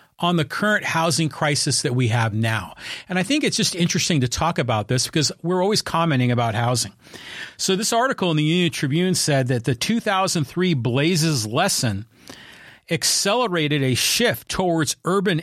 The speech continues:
infill development and away from building in fire-prone backcountry areas.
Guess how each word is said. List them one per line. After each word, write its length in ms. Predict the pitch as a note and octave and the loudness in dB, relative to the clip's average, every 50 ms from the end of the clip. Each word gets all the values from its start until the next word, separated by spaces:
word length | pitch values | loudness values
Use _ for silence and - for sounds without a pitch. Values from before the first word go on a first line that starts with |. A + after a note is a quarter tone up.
| - _ | -4 _
infill 520 | - G#3 - - C4 - - G3 E3+ D3+ | -4 0 0 0 0 0 0 0 0 2
development 640 | B2 C#3 C3+ A#2 B2+ B2+ B2+ A#2+ A2 A2+ A#2+ A#2+ B2 B2 - | 2 0 0 0 0 0 0 0 0 0 0 0 0 -2 -2
and 140 | - D3 D3 | 0 0 2
away 340 | D3 C#3 C3 D3+ D#3+ F#3+ G#3+ | 2 2 2 0 0 0 -2
from 240 | - - G#3+ F3 C#3 | -2 -2 0 0 0
building 640 | A2+ A#2 D#3 D#3+ E3+ E3+ B2 C3 A#2+ A#2 B2 B2 A#2+ _ _ _ _ _ | 0 0 0 2 2 2 2 2 2 2 0 -2 -4 _ _ _ _ _
in 180 | - D3+ C#3+ C3+ | -2 0 0 0
fire-prone 960 | B2 - - - D#3+ D#3 E3 F3 F#3 F3 - - D3+ D3 C#3+ C#3+ C#3+ C#3+ D3 C3+ _ | 0 -2 -2 -2 0 2 2 2 0 -2 -4 -2 0 0 2 2 0 0 -2 -4 _
backcountry 880 | - C#3+ C3+ C#3+ C#3+ - _ - - - D3 C3+ - - D3+ C3+ - | -4 -2 -2 -2 -4 -8 _ -6 -2 0 0 0 0 0 -2 -2 0
areas. 540 | - C#3 D3+ D3+ A#2 F#2+ - - - - - | 0 0 0 0 0 -2 -2 -2 -2 -2 -4